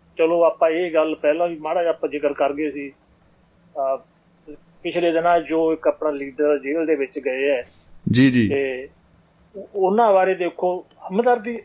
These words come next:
Speaker 1: ਅੰਦਰੋਂ ਉੱਠਦੀ ਹੈ ਜੀ, ਭਾਵੇਂ ਨਾ ਕਿਸ ਤਰ੍ਹਾਂ ਦਾ ਵੀ ਬੰਦਾ ਹੋਵੇ।
Speaker 2: ਹਾਂਜੀ,
Speaker 1: ਅਹ,
Speaker 2: ਜੀ, ਜੀ, ਦਿਲ 'ਚ ਤਾਂ ਆਉਂਦਾ ਹੀ ਹੈ ਜੀ, ਬਿਲਕੁਲ।
Speaker 1: ਉਹ ਦਿਲ 'ਚ ਆਉਂਦਾ ਹੈ। ਅਹ, ਸਿਰਫ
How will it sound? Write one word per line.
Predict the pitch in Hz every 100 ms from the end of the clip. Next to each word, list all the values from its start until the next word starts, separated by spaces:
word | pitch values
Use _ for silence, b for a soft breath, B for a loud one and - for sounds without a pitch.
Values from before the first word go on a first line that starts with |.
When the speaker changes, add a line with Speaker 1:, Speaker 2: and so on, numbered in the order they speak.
| _ _ 202
Speaker 1:
ਅੰਦਰੋਂ | 233 -
ਉੱਠਦੀ | 247 240 214 208 110
ਹੈ | 110
ਜੀ, | 120
ਭਾਵੇਂ | 180 160 170
ਨਾ | 190 170 - - - -
ਕਿਸ | 190 -
ਤਰ੍ਹਾਂ | 196 196
ਦਾ | 196
ਵੀ | 190
ਬੰਦਾ | 165 165
ਹੋਵੇ। | 147 151 151 135 _ _ _ _ - - 123
Speaker 2:
ਹਾਂਜੀ, | 120 156 98 90
Speaker 1:
ਅਹ, | -
Speaker 2:
ਜੀ, | 113
ਜੀ, | 104 107
ਦਿਲ | 120 143
'ਚ | 151
ਤਾਂ | 165
ਆਉਂਦਾ | 147 123
ਹੀ | 110
ਹੈ | 95
ਜੀ, | 95
ਬਿਲਕੁਲ। | 110 214 196 -
Speaker 1:
ਉਹ | - - - - - - - - - - 214
ਦਿਲ | 220
'ਚ | 214
ਆਉਂਦਾ | 185 165 156
ਹੈ। | 143 143 170
ਅਹ, | 143
ਸਿਰਫ | - 190